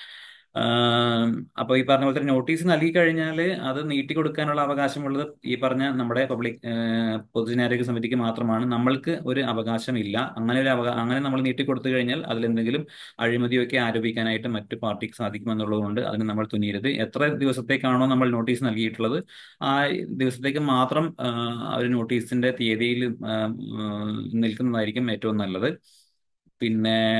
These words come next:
ഈ രീതിയിൽ ഒരു വീടിന്റെയോ അല്ലെങ്കിൽ താ-, ഒരാൾ താമസിക്കുന്ന സ്ഥലമാണെങ്കിൽ അവിടെ കടക്കണമെങ്കിൽ മാത്രം നമ്മൾ രണ്ട് മണിക്കൂർ മുന്നേ ഒരു നോട്ടീസ് കൊടുക്കണം. അതിന്റെ അകത്ത് നമ്മൾ കയറി, കയറി പരിശോധിക്കണമെങ്കിൽ,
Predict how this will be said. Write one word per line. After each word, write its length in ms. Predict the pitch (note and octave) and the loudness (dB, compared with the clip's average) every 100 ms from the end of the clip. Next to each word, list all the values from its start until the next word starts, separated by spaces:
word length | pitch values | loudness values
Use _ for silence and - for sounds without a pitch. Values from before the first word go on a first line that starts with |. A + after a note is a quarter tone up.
| A2+ | 2
ഈ 140 | A#2 C3 | 2 0
രീതിയിൽ 260 | C#3 C#3+ D3 | 2 0 0
ഒരു 220 | C3+ D#3+ | 0 2
വീടിന്റെയോ 540 | D#3 D3+ F3 F3+ F3+ | 2 2 2 2 2
അല്ലെങ്കിൽ 220 | F3 E3+ | 2 0
താ-, 180 | D#3+ C3 | -2 -2
ഒരാൾ 220 | C3+ D3 E3 | 0 0 0
താമസിക്കുന്ന 640 | D3+ C#3 D3 D#3 F3+ F#3+ | -2 -2 -4 -4 -2 -2
സ്ഥലമാണെങ്കിൽ 720 | F#3 D3+ C#3+ C#3 C#3 C#3 D#3 F3 | 0 0 2 0 0 0 -2 -2
അവിടെ 380 | B2 A#2+ D3+ G3 | 0 2 2 2
കടക്കണമെങ്കിൽ 500 | E3+ D3+ D3 D3 D3+ | 2 0 0 -2 -2
മാത്രം 280 | D3 C3+ C3+ | 0 0 0
നമ്മൾ 160 | C#3 C3+ | 0 2
രണ്ട് 240 | C3+ A#2+ C3 | 2 2 0
മണിക്കൂർ 340 | C3 B2 C#3 | 0 -2 -2
മുന്നേ 360 | C3 A#2+ A#2+ C3 | -2 0 0 -2
ഒരു 200 | A2+ A#2 | -2 -4
നോട്ടീസ് 380 | A#2 A2 A2+ B2 | -4 -2 -4 -2
കൊടുക്കണം. 260 | G#2+ G#2 | -2 -2
അതിന്റെ 200 | G#2+ C3 | -2 2
അകത്ത് 440 | B2 A2+ A#2+ D#3 C#3+ | 2 0 -2 -2 -2
നമ്മൾ 180 | C#3+ C3 | -2 0
കയറി, 220 | C3 A2 | 0 0
കയറി 260 | A#2+ A#2 | 0 -2
പരിശോധിക്കണമെങ്കിൽ, 760 | B2+ A2+ A2+ G#2 A2 G2 F#2+ | 0 -2 -2 -2 -2 -2 -2